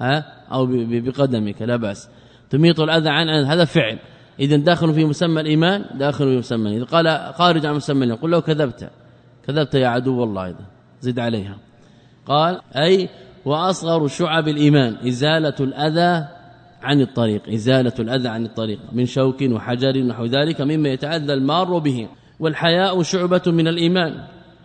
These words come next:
ها، هذا عمل، عمل قلبي. إذن اشتمل الحديث على ماذا؟ قول وعمل، ها، عمل بالجوارح كإزالة الأذى عن الطريق، وعمل قلبه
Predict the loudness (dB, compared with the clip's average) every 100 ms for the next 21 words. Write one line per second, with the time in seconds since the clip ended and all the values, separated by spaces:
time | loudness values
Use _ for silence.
0 | -20 -20 _ _ -2 -2 0 0 2 4
1 | 4 4 2 -4 -20 -20 -20 -20 -4 2
2 | 4 4 4 0 0 -4 -2 0 2 2
3 | 0 -2 0 -2 -2 -2 0 2 4 4
4 | 2 -4 -12 -20 -20 -2 6 8 8 8
5 | 6 4 2 2 4 2 2 2 2 0
6 | -6 -16 -18 -2 0 0 0 0 2 2
7 | 2 2 4 4 4 0 -6 -6 -4 0
8 | 0 0 0 -4 -6 -14 -4 0 0 2
9 | 2 0 2 4 4 4 -2 -20 -20 -8
10 | 2 6 6 2 -4 -4 -2 2 4 4
11 | 2 0 0 -4